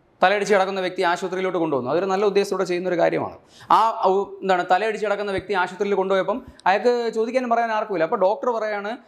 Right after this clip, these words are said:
ആ, ഒരു, ആ, കൺസെന്റ് സൈൻ ചെയ്ത് തന്നേ പറ്റൂ. അപ്പോൾ ഈ കിടക്കുന്ന വ്യക്തി ആരാണെന്ന് എന്താണെന്ന് ഈ കൊണ്ടുവന്ന ആൾക്കറിയില്ല.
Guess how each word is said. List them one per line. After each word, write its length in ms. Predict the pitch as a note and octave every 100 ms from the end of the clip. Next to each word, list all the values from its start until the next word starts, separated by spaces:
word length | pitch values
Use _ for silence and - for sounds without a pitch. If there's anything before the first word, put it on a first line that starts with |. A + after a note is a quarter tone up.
| _ - E3+
ആ, 200 | F3 F3
ഒരു, 640 | - F#3+ A#3 A3 - - F3+
ആ, 320 | F3 F3 F3+
കൺസെന്റ് 320 | G3+ A3+ A#3+
സൈൻ 220 | G#3+ G3+
ചെയ്ത് 200 | G#3+ G#3
തന്നേ 140 | F3+ F#3+
പറ്റൂ. 300 | D3+ B2+ G#2+ -
അപ്പോൾ 140 | - G#3
ഈ 440 | D3+ A#3+ - - B3
കിടക്കുന്ന 300 | A3 A#3+ A3+
വ്യക്തി 240 | G#3+ A#3+
ആരാണെന്ന് 480 | G#3 G#3 A3+ A3+ A3
എന്താണെന്ന് 420 | G#3+ A#3+ A#3 A#3
ഈ 40 |
കൊണ്ടുവന്ന 420 | A#3 G3+ A#3 C#4 C4
ആൾക്കറിയില്ല. 640 | A#3 G3 F#3+ B2+ -